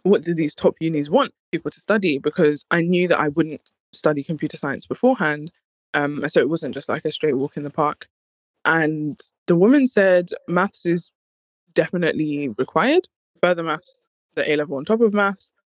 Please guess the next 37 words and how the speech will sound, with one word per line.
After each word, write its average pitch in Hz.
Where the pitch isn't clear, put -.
and 170
physics 165
is 156
something 156
that 120
most 160
people 165
take 226
'cause 165
it's -
good, 196
things 156
like -
electronics -
and, -
and 165
so 220
on." 120
So 226
that 277
was -
three 208
A 196
levels 160
already 156
picked -
out 131
for 127
me. 180
I 202
said, 151
"Well, 175
<laughs> -
here 175
we 151
go." 143
Um, 208